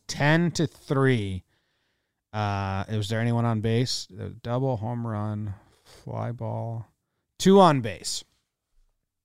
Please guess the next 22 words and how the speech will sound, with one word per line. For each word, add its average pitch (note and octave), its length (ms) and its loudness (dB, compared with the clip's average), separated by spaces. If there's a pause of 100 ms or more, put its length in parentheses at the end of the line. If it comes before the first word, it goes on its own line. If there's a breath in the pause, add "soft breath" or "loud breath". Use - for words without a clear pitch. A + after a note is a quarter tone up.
(1400)
There's B2+ 260 0
a A#2 240 2
single G3 600 6
and D3 120 2
a C3 60 4
walk, D#3 480 6
and C3 100 2
then B2+ 80 2
the B2 80 0
pitcher C#3+ 320 0
got C3 280 2
replaced. C3 640 0
So A#2+ 120 -4
then C3 220 2
they C3+ 80 4
bring B2 300 0
in A#2+ 120 0
seventeen-year-old B2 1300 0 (100)
Claude C#3 500 4 (100)
Osteen. A2+ 760 0 (640)
His B2+ 240 0
first D#3+ 520 4